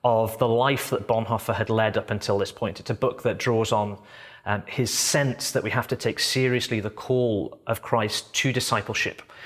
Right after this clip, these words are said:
in the gospel, um, and that that is a realistic call.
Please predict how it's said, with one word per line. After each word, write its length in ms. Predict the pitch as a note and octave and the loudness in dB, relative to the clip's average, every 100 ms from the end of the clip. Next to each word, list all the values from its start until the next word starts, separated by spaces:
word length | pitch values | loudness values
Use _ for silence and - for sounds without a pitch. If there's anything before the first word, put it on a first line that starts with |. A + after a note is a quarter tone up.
| - - - | -18 -14 -4
in 160 | A#2 | 0
the 80 | G#2+ | 2
gospel, 600 | A2 G2 - G#2 F#2+ - - | 2 -2 -2 -2 -4 -8 -10
um, 200 | A2+ A2 - | -6 -4 0
and 140 | B2 | 2
that 120 | A#2+ B2 | 2 2
that 200 | B2+ - | 0 0
is 80 | C3 | 0
a 80 | |
realistic 720 | A#2+ B2+ B2+ B2 - A#2+ - | 2 2 2 0 -2 -4 -6
call. 400 | - A2+ G2+ - | -4 -2 -2 -4